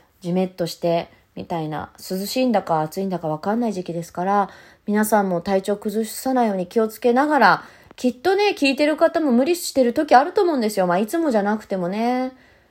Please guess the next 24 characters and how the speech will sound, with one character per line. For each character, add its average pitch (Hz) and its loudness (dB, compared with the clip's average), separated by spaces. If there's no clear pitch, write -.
「私 202 -2
無 285 4
理 466 2
し - -10
て 311 0
ま 254 2
せ 262 0
ん」 262 0
っ - -4
て 214 -2
い - 0
う 202 -2
人 190 -4
い 202 2
る 302 0
の 508 -2
か 294 -2
な？ 269 -2
そ - -4
れ 196 0
は 226 4
そ 277 2
れ 277 4
で 285 0